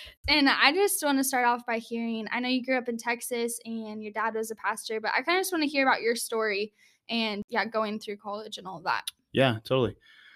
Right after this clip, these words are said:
Speaker 2: Yeah, so like you said, grew up in Texas, grew up, like, in the Dallas-Fort Worth area.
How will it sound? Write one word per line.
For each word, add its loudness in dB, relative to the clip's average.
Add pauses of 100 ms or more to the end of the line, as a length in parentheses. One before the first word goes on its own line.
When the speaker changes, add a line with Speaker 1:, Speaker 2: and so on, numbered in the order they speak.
(380)
Speaker 2:
Yeah, 10
so 10 (160)
like 2
you 0
said, 6
grew 2
up 0
in 2
Texas, 4
grew 6
up, 0
like, 0
in 0
the 2
Dallas-Fort 4
Worth -2
area. 0